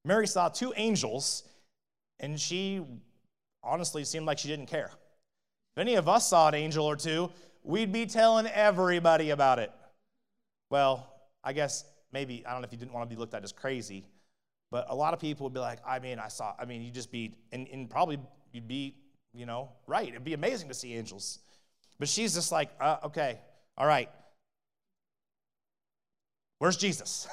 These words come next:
<laughs> Her focus was solely on Jesus. And I, and I hope that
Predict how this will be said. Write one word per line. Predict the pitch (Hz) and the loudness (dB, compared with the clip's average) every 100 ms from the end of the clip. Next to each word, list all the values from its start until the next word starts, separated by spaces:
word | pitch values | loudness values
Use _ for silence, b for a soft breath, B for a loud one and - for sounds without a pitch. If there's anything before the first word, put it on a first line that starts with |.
| - | -14
<laughs> | 151 - - _ _ _ _ _ _ _ _ _ | -16 -18 -20 _ _ _ _ _ _ _ _ _
Her | 180 | -2
focus | 180 175 180 180 156 | 2 6 4 4 -2
was | 143 | -4
solely | - - 156 160 151 | -2 0 2 2 0
on | 139 135 131 | 0 -2 -2
Jesus. | 127 139 117 104 - - - _ _ _ _ _ _ _ _ _ _ _ _ _ _ _ _ _ b b b _ - | -6 -6 -6 -4 -4 -4 -6 _ _ _ _ _ _ _ _ _ _ _ _ _ _ _ _ _ b b b _ -6
And | 139 | -4
I, | 143 | -2
and | 143 | -4
I | 147 | -2
hope | 175 185 | 0 0
that | 147 | -2